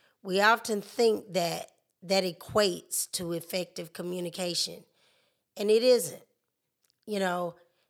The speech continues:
in reality, if you are communicating and you're finding that there, that there's something that just can be felt and even visualized when there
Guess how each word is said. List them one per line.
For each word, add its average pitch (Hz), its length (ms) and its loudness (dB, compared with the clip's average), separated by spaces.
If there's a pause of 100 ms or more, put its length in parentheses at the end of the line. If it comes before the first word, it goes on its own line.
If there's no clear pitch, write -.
(140)
in 208 200 2
reality, 226 880 2 (720)
if 196 240 -2
you 233 500 -2 (1300)
are 185 440 4 (100)
communicating 214 960 0
and 185 200 -4
you're 190 200 0
finding 190 760 0
that 170 360 -6
there, 185 580 -2 (560)
that 208 340 0
there's 254 280 6
something 277 540 0
that 190 320 -2
just 190 340 -2
can 175 220 -6
be 160 440 -10 (300)
felt - 800 -2 (300)
and 190 180 -2
even 233 460 -2
visualized 156 880 -4
when 170 200 -6
there 185 400 -2